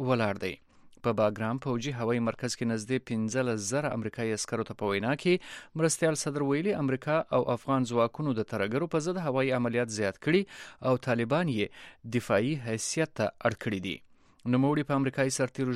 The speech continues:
ژغ وکړ چې په افغانستان کې د دوی موجودګي د امریکایي وګړو د ژغورنې او امنیت لپاره مهمه ده. د ملګرو ملتونو مشر انټونیو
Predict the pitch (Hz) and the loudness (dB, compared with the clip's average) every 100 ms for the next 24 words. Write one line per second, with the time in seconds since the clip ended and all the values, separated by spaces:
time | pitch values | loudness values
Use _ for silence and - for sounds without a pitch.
0 | 117 151 151 143 143 131 - 135 139 131 | 2 0 0 -2 -2 -2 0 0 0 -2
1 | - 135 127 117 113 127 127 117 104 104 | 0 -2 -2 -2 -2 -2 0 -2 -2 -4
2 | 98 135 175 - - - 127 139 135 127 | 0 -2 -2 -8 -16 -6 2 2 2 2
3 | 127 127 120 110 131 117 113 107 104 101 | 2 2 0 0 0 0 -2 0 0 2
4 | 143 170 139 123 120 120 110 - 104 98 | 0 -2 0 0 0 -2 -4 -4 -2 -2
5 | - - - - 135 123 120 95 87 - | -4 -14 -20 -4 0 0 0 -2 -4 -6
6 | 50 - - - - - - _ - - | -10 -18 -20 -20 -20 -20 -20 _ -20 -20
7 | - - - - 127 147 175 185 185 196 | -20 -20 -20 -14 2 4 6 4 4 4
8 | 202 190 190 196 190 196 - 226 - 143 | 4 2 2 0 0 0 -2 -4 -2 -2
9 | 143 - 180 170 139 | -2 -2 -2 0 2